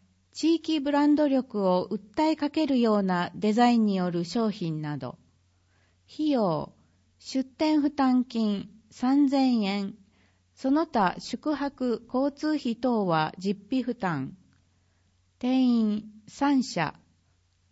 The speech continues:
応募多数の場合は先行。申し込み、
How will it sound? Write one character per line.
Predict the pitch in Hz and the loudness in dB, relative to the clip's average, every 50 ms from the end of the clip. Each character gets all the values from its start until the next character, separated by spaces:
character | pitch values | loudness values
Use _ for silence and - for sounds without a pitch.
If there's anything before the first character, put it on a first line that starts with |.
| _ _ _ _ - | _ _ _ _ -10
応 | - - 262 277 262 | -4 -2 -2 0 2
募 | 262 269 277 | 2 0 2
多 | 277 285 277 | 2 0 -2
数 | - - 320 320 311 | -2 -2 -2 0 2
の | 294 269 233 | 4 2 2
場 | 185 208 202 202 196 | 2 2 2 2 2
合 | 185 180 | 2 2
は | 180 175 180 | 0 0 -2
先 | 180 - 185 180 185 175 | -2 -2 -2 0 0 -2
行。 | 180 - 170 165 156 147 143 - _ _ _ _ _ _ _ _ _ _ _ _ _ _ _ - - | -4 -4 -4 -2 -2 -2 -4 -8 _ _ _ _ _ _ _ _ _ _ _ _ _ _ _ -6 -4
申 | 214 240 254 269 | 0 2 2 0
し | 262 - 240 - | 0 -4 -8 -2
込 | 240 233 226 | 0 0 2
み、 | 220 214 208 202 208 214 | 2 2 0 -2 -4 -8